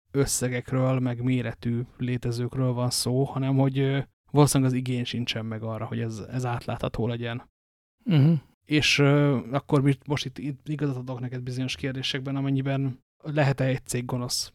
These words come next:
Speaker 1: című kérdés, amit, hát hogyha nem tudom, ötvenszer nem vitattunk meg különböző adásokban, akkor egyszer sem, hogy, hogy az a cég, ami ennyi pénz, pénzt ér a tőzsde szerint, vagy ennyi pénz felett diszponál, ott igen, ott ilyen összegeknek a mozgásáról, és, ö,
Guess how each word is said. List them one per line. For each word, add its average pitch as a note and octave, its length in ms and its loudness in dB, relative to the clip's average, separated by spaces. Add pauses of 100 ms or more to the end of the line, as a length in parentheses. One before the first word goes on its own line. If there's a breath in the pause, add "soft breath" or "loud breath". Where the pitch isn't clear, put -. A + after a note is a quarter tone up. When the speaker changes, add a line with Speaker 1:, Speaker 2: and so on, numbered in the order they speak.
(120)
Speaker 1:
című B2 260 -4
kérdés, A#2+ 580 -4
amit, - 300 -10 (180)
hát - 100 -14
hogyha B2+ 160 0
nem C#3 160 4
tudom, C#3 180 0
ötvenszer C3+ 400 0
nem B2+ 140 0
vitattunk B2+ 380 0
meg B2+ 100 0
különböző C3 360 2
adásokban, B2+ 400 -2
akkor A#2 200 -4
egyszer A#2+ 300 -2
sem, C3+ 300 0
hogy, C3 320 -2 (500)
hogy D#3 220 2
az D3 140 10
a C#3+ 60 4
cég, C#3 280 8
ami C#3 240 8
ennyi C3+ 200 6
pénz, C3 500 2 (380)
pénzt C3 400 -4
ér C3 360 -4
a C#3 120 -8
tőzsde B2 360 -6
szerint, B2+ 400 -8
vagy C3+ 100 -8
ennyi C3 200 -4
pénz C3 260 -6
felett B2+ 260 -6
diszponál, B2 800 -6 (200)
ott - 280 2
igen, D3+ 220 2
ott D3 180 -2
ilyen D3+ 180 4
összegeknek C3 540 -2
a C#3+ 40 -4
mozgásáról, C#3 760 2
és, - 380 0
ö, C3+ 140 0